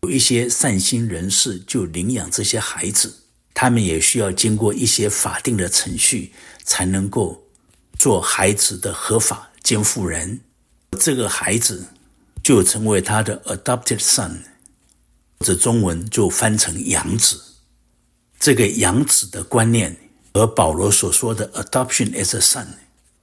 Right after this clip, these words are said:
是完全不同的。养子和收养他的父亲没有生命的关系，但是我们和父神是有生命的关系，我们的重生就是有了神的生命，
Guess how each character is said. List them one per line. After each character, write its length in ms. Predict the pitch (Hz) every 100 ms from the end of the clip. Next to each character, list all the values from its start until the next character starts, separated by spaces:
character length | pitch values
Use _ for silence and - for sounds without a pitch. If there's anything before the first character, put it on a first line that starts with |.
| -
是 260 | - - - 90
完 240 | 92 127
全 240 | - 85
不 160 | 90 -
同 320 | - - -
的。 200 | - - _ _ _ _ _ _ _ _ _ _ _ _ _ _ -
养 280 | 87 117
子 380 | 131 - 90 - _ _
和 240 | - 92
收 300 | 90 - 135
养 140 | 131 90
他 140 | -
的 120 | 92
父 240 | - - 110
亲 260 | - 110
没 320 | 143 - 104 127
有 160 | 92
生 240 | - 104 101
命 160 | 95
的 100 | 80
关 220 | - 95
系， 400 | 92 - 92 92 _ _ _ _ _ _ -
但 220 | 123 98
是 180 | - 107
我 240 | - 92
们 240 | 80 87 92
和 160 | 104
父 260 | - - 117
神 320 | - 82 78
是 260 | - - 147
有 200 | 95 -
生 220 | - 101
命 160 | 98 85
的 100 | 80
关 240 | 92 87
系， 360 | - - - - - - - -
我 160 | 87
们 220 | 82 92
的 140 | 98 101
重 320 | - 92 104
生 320 | - 131 170 - -
就 160 | - 113
是 200 | - -
有 200 | - 87
了 180 | 90 90
神 340 | - - 98 101
的 120 | 123
生 200 | - 113
命， 300 | 127 110